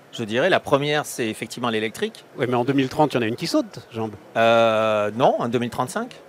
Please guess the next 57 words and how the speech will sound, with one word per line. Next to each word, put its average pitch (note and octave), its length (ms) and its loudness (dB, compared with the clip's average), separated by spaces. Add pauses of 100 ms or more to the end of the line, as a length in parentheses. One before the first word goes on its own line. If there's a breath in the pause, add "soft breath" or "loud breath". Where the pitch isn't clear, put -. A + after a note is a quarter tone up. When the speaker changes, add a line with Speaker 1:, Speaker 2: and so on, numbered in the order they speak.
Speaker 2:
Deux C#3+ 80 0
mille F3+ 120 4
trente-cinq F#3+ 380 4
pour F#3 100 8
Speaker 1:
Oui, F3 60 6
Speaker 2:
vous ? G3 200 6
Speaker 1:
oui, C#3+ 520 0 (380 loud breath)
et, C3 200 4
euh, B2+ 220 6
et B2+ 120 -2
l'autre, D3 400 2
l'autre, C#3 420 4
l'autre C3+ 260 0
point D#3+ 260 -2
très A#2 220 -6
important, C3 540 0
c'est - 200 -4
que B2 560 2
deux A#2+ 100 0
mille A#2 120 -4
trente, E3+ 240 -4
c'est A2+ 140 -6
quand B2 100 -2
même, B2 140 0
ou A2 80 -2
deux A2+ 80 0
mille A2+ 120 -2
trente-cinq, E3+ 460 -4
c'est, C3+ 160 -4
euh, A#2+ 260 0
dans, A2 320 0
euh, F#2+ 100 -2
huit G2 260 -6
ans F3 200 2
ou A#2 60 -2
dans, G2+ 320 -2
euh, F2+ 140 -6
treize A#2 260 -2
ans. F#3+ 160 -2 (480 loud breath)
Euh, G#2+ 180 0
quelque D3 280 4
part, F#3 400 6 (100)
entre-temps, D#3+ 760 2
euh, A#2 200 2
je A2+ 120 -4
pense E3+ 240 -2
que - 120 0
Renault, C3+ 500 4
on A#2+ 140 0
a A2 60 -2
fait - 120 -6
un A2+ 80 0
choix B2 180 0
qui A#2+ 120 -8
est G#2+ 40 -4
très - 160 -4
clair C3+ 260 -4